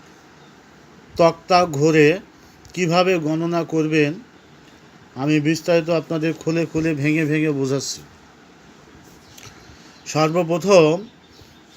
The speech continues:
আপনাদের এরকম যে কোনো একটা তক্তা সংগ্রহ করবেন। এই তক্তা সংগ্রহ করার পরে আপনাদের এরকম একটি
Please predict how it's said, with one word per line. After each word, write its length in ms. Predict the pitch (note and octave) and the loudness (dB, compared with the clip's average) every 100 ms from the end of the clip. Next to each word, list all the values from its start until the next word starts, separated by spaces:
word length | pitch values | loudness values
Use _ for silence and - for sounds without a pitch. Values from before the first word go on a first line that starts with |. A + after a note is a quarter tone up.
| - - - - - | -20 -20 -20 -18 -4
আপনাদের 580 | C#3+ C#3+ F3+ F3 E3+ | -4 -2 -2 2 2
এরকম 300 | E3+ D#3 F3+ | 0 -4 -6
যে 120 | D3 D#3+ | -4 -6
কোনো 220 | E3 F#3 | -6 -2
একটা 300 | F3+ - F3+ | -2 -2 -4
তক্তা 440 | - E3 - G3 E3 | -2 -4 -2 -2 0
সংগ্রহ 480 | - D#3+ D#3+ D3 C#3 | 0 -2 0 0 -2
করবেন। 320 | A2+ F#2 E2+ F2 - - - - - - - - - - - - - - - | -4 -12 -14 -18 -20 -20 -20 -20 -20 -20 -20 -20 -20 -20 -20 -20 -20 -20 -8
এই 240 | C#3+ E3 E3+ | 0 0 0
তক্তা 420 | F3 D#3+ - F#3+ | -2 -2 -2 -2
সংগ্রহ 500 | E3+ - D#3 E3 E3 | 0 -2 -4 -2 -2
করার 300 | E3+ F3 F3 D#3+ | -2 0 0 -2
পরে 460 | D#3 D#3+ E3+ C#3 D#3 - - - - - - - - - _ _ _ _ _ - | -2 0 0 0 -2 -10 -18 -20 -20 -20 -6 0 0 0 _ _ _ _ _ -18
আপনাদের 560 | C#3 C#3+ F3 E3 E3+ | -18 -16 -18 -12 -6
এরকম 400 | D#3+ E3+ E3 F3+ | -4 -4 -6 -6
একটি 480 | E3+ - F3 D3+ F3+ | -6 -6 -2 -2 -2